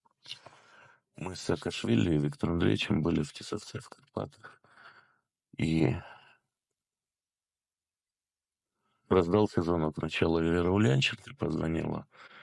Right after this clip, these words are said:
и сказала: «Все, Ющенко президент официально».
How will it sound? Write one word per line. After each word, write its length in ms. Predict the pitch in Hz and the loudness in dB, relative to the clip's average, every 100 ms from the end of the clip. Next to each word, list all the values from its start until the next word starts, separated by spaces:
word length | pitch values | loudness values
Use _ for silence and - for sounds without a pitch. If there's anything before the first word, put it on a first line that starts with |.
| - _ _ _ _ | -20 _ _ _ _
и 40 | |
сказала: 640 | - 95 90 98 92 87 - - _ _ _ _ _ _ | -8 -2 2 4 4 0 -4 -16 _ _ _ _ _ _
«Все, 340 | - 82 69 - | -2 2 2 2
Ющенко 500 | 76 82 78 78 - | 0 2 0 0 -6
президент 720 | - 65 67 - - _ - | -6 -4 -4 -6 -10 _ -20
официально». 640 | - - - - - - | -14 -12 -8 -6 -8 -10